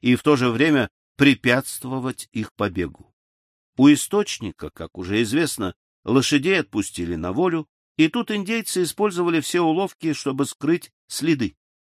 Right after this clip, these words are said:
По прибытии в лагерь Магуа,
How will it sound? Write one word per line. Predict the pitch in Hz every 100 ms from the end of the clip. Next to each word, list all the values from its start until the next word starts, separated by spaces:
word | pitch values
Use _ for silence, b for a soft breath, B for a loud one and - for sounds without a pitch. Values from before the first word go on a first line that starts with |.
| _ _ _ _ -
По | 127
прибытии | 139 147 147 240 139
в | 127
лагерь | 123 175 160 156
Магуа, | 123 139 135 151 143